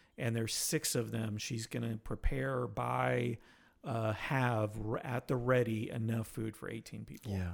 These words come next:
Speaker 2: Okay. All right. So this is that. So that's a non-negotiable,
Speaker 1: Yeah.
Speaker 2: right? So then you have to just show her how much you're gonna enjoy eating the rest of this later once you've eaten your fill.
Speaker 1: Yeah. Yeah. And I did that to a certain
Speaker 2: Yeah,
Speaker 1: extent
Speaker 2: yeah.
Speaker 1: the other night, instead of trying to eat enough that if I threw some of, you know, the rest of it away, it wouldn't look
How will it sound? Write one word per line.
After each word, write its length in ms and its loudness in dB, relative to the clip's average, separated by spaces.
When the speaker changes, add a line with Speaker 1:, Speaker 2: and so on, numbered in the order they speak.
Speaker 2:
Okay. 300 0
All 60 10
right. 140 12
So 120 8
this 180 6
is 120 2
that. 200 4
So 160 6
that's 220 10
a 20 4
non-negotiable, 840 4
Speaker 1:
Yeah. 100 2
Speaker 2:
right? 180 4
So 160 6
then 240 12
you 80 12
have 240 8
to 100 6
just 420 4
show 300 12
her 140 12
how 120 6
much 220 4
you're 100 6
gonna 160 4
enjoy 680 4
eating 340 6
the 80 4
rest 280 2
of 60 -4
this 200 2
later 380 2
once 280 0
you've 100 2
eaten 240 -2
your 100 0
fill. 80 4
Speaker 1:
Yeah. 280 10
Yeah. 160 8
And 100 6
I 80 6
did 180 2
that 200 6
to 100 0
a 40 4
certain 200 2
Speaker 2:
Yeah, 60 4
Speaker 1:
extent 360 2
Speaker 2:
yeah. 180 4
Speaker 1:
the 140 0
other 180 4
night, 280 4
instead 300 2
of 60 -2
trying 200 0
to 80 0
eat 240 0
enough 640 6
that 180 0
if 160 -2
I 80 -2
threw 300 -4
some 280 0
of, 200 0
you 180 -2
know, 80 0
the 80 0
rest 320 0
of 120 -2
it 60 0
away, 300 0
it 100 -2
wouldn't 280 -4
look 280 -4